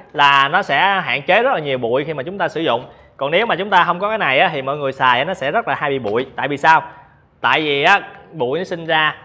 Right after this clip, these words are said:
xong cái trong nó ly tâm nó sẽ tạo một áp lực, nó hút vô cái bụi này, trong cái túi này nè. À, nó rất là hạn chế, còn không nó bay tùm lum tà la hết. Thứ hai, à,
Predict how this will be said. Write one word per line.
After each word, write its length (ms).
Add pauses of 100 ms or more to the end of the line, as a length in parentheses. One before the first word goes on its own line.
(160)
xong 340
cái 140
trong 180
nó 80
ly 260
tâm 200
nó 100
sẽ 280 (240)
tạo 160
một 100
áp 120
lực, 140
nó 60
hút 140
vô 140
cái 80
bụi 200
này, 200
trong 140
cái 140
túi 200
này 80
nè. 100 (360)
À, 180 (160)
nó 140
rất 200
là 60
hạn 160
chế, 180
còn 180
không 200
nó 60
bay 240
tùm 140
lum 120
tà 80
la 180
hết. 140 (500)
Thứ 80
hai, 360 (300)
à, 560